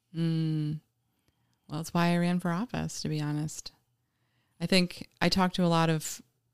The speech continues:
fourth grade classrooms because that's when they're studying Wisconsin. And I will say to them, "What do you think you need to run for office?" And they'll raise their hands. And it's always things like, "Have a P H D or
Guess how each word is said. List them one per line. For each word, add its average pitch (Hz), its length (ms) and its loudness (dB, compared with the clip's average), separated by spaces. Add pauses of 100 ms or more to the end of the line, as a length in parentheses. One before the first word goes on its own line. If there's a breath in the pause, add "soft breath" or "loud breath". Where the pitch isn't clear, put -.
(260)
fourth 160 300 2
grade 170 200 -2
classrooms 202 680 -2
because 156 400 -4
that's 156 240 -4
when 156 100 -2
they're 151 80 0
studying 151 340 -2
Wisconsin. 156 680 -4 (800)
And 156 520 6
I 165 180 6
will 160 200 2
say 156 260 0
to 156 80 0
them, 147 460 0 (1040)
"What 156 100 6
do 180 80 8
you 175 60 8
think 170 200 2
you 160 80 2
need 151 360 2
to 151 120 -2
run 143 200 -2
for - 180 -8
office?" - 560 -10 (560)
And 156 600 4
they'll 160 140 0
raise 156 200 2
their 151 100 0
hands. 147 420 0
And 156 140 2
it's - 80 -8
always 170 380 6
things 151 280 0
like, 143 220 -2 (1500 soft breath)
"Have 254 280 4
a 254 80 6
P 254 300 6
H 247 260 4
D 214 600 2
or 156 420 -4